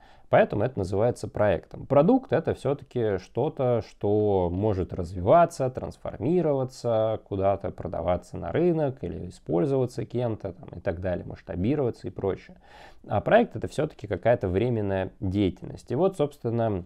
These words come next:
называется open source проект, потому что говорится о том, что какая-то группа энтузиастов собирается для того, что, чтобы что-то сделать в мир прекрасное, демократичное и свободное. И, собственно, они собираются временно, создают это,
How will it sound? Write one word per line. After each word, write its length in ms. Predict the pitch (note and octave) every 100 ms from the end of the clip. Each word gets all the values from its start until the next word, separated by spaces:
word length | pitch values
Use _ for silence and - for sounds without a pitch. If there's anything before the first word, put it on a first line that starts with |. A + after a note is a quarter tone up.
| -
называется 720 | - A2 G#2+ G#2+ A2+ C3 - G2
open 260 | A2 G2+
source 240 | C#3 G#2+ -
проект, 380 | G#2 D#3 B3+ -
потому 340 | - B2 F3
что 400 | A3 - B2+ G#2+ - -
говорится 420 | A#2+ A#2+ C3+ -
о 60 | C3
том, 260 | C4+ C4+
что 380 | - - A2 G2+
какая-то 560 | F2+ - - G#3+ G3+ B2+
группа 380 | A#2 G3 F#3 C#3
энтузиастов 720 | C3+ A2+ C3 C3 A#2+ - F#2+
собирается 720 | - A#2+ D#3+ F#3 F#3 F3+ D3
для 220 | G#2+ C3
того, 320 | A2+ A#2 D#3+
что, 360 | - - D3 D3 -
чтобы 280 | - A#2 G2
что-то 400 | - D3 C#3 G#2+
сделать 440 | F2+ A#2 C3 -
в 160 | F#2 F2+
мир 260 | G2+ F#2 - - -
прекрасное, 640 | - F#2 D#3 D#3+ - C3+ A#2
демократичное 880 | F#2+ F2 F#2+ F2+ D#3 - - G#2+
и 20 |
свободное. 640 | F#2+ - F2+ F2 E2+ - - - - -
И, 100 | A3+
собственно, 340 | F#3+ E3+ - A#2
они 120 | F3+
собираются 600 | F3+ G2+ B2 G#2 F2 E2+
временно, 600 | F2+ F3+ C4 A3+ G#3 G3+
создают 640 | - G2+ G2+ B2+ C#3 G#2 F#3
это, 420 | C4+ C4+ E3